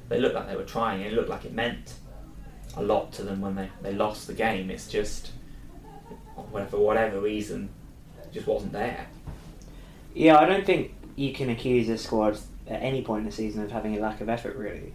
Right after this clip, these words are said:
Speaker 2: You know, they, they do, they do always sort of put a shift in, and I think, you know, fans can obviously get frustrated with, with the way the game's gone, but I, I can't recall a, a single game this season where I've sort of looked at the team and thought, "Well,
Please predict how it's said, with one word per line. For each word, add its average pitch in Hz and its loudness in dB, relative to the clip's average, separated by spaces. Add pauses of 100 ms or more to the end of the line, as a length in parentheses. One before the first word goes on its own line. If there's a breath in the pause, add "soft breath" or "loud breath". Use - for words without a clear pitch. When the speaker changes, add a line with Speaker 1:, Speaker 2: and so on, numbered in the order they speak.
(160)
Speaker 2:
You 73 -12
know, 71 -12 (160)
they, 90 -10
they 110 -4
do, 113 -2 (140)
they 110 -6
do 110 -2
always 107 -4 (220)
sort - -6
of - -8
put - -2
a - -6
shift - -6
in, 110 -4
and - -8 (640 loud breath)
I - -10
think, 104 -6
you 101 -8
know, 95 -10 (360)
fans 107 -4
can 107 -8
obviously 104 -6
get - -4
frustrated 110 -4
with, 107 -4 (160)
with 107 -6
the 107 -8
way 107 -2
the 110 -8
game's 110 -2
gone, 113 0 (540 loud breath)
but - -2
I, 123 4
I 127 2 (240)
can't 123 -2
recall 113 -2
a, - -6
a 110 -6 (120)
single 131 2
game 104 2
this 104 -6
season 107 2
where 107 4
I've 107 0
sort 113 -2
of 113 2
looked 120 2
at 101 -4
the 104 0
team 107 8
and 107 4
thought, 107 2 (680 loud breath)
"Well, 98 -4